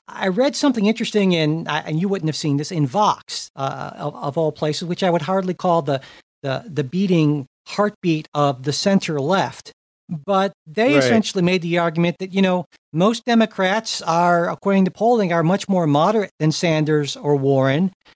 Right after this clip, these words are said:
Speaker 1: and they don't really want a lot of the stuff that Sanders or Warren i-, i-, is saying. And so, uh, you know, that, that, that needs to be considered in, in moving forward on this. And I thought, "Wow, Vox is, is saying that." Of course, that's what I've been saying all along. And so it's,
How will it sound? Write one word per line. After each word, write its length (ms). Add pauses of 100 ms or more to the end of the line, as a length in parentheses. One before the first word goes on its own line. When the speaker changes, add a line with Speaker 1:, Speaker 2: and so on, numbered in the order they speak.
(140)
Speaker 1:
and 140
they 80
don't 180
really 220
want 280
a 60
lot 220
of 80
the 60
stuff 340
that 80
Sanders 500
or 60
Warren 580
i-, 140 (100)
i-, 40
is 280
saying. 500
And 200
so, 420
uh, 180 (200)
you 100
know, 120
that, 200 (120)
that, 120 (160)
that 180
needs 260
to 100
be 340 (320)
considered 580
in, 100
in 180
moving 260
forward 300
on 140
this. 140
And 80
I 40
thought, 160
"Wow, 260
Vox 580 (300)
is, 220
is 200
saying 340
that." 180
Of 60
course, 260
that's 380
what 120
I've 180
been 160
saying 380
all 260
along. 560
And 280
so 240
it's, 280